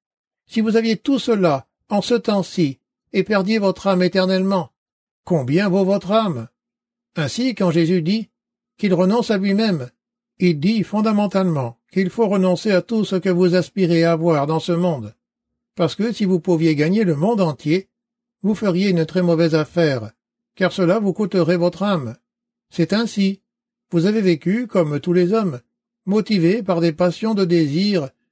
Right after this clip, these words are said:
d'accomplir leurs désirs charnels, motivés par les passions de leur vue, convoitant ce qu'ils ne peuvent voir, motivés par l'immense désir d'être honorés,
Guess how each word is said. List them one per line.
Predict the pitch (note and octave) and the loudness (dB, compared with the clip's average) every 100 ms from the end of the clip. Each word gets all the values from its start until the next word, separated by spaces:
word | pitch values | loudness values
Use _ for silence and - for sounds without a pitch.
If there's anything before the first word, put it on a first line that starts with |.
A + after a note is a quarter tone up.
| - | -2
d'accomplir | G3 G3 A3 F3+ G#3 G3+ | -2 0 -2 -2 -2 0
leurs | F#3 E3+ | 0 2
désirs | F#3 F3 F#3 | 2 2 -2
charnels, | - F#3+ E3+ F3+ E3 B2 B2 _ _ _ _ - | -2 -2 0 0 0 -2 -12 _ _ _ _ -4
motivés | G#3+ G#3+ G3+ F#3+ G#3+ | -2 0 0 0 0
par | F#3+ | 0
les | F#3 F3+ | 0 0
passions | F#3+ F3 - G3 | 0 -2 -2 -2
de | F#3 | 0
leur | F3+ F#3 E3 | 2 0 -2
vue, | F#3+ G#3 - _ _ _ | -4 -6 -10 _ _ _
convoitant | - G3 F#3 E3 F3 G3+ | 0 2 2 0 -2 -2
ce | G3 | -2
qu'ils | F#3 F#3 | -2 0
ne | F3+ | 0
peuvent | E3+ F3+ D#3+ | 0 0 0
voir, | D#3 G3 F3+ B2 B2+ _ _ _ - | -2 -2 -2 -6 -12 _ _ _ -4
motivés | G3 G3+ F#3 D#3+ G#3+ | -2 0 0 2 0
par | F#3+ E3+ | 0 0
l'immense | F#3 F#3+ G#3+ F#3 | 2 0 0 0
désir | F#3 D#3+ G3+ F3+ | 0 0 0 2
d'être | E3+ F3 - | 2 0 -2
honorés, | F3 F3+ D#3+ C#3+ | 0 2 0 -2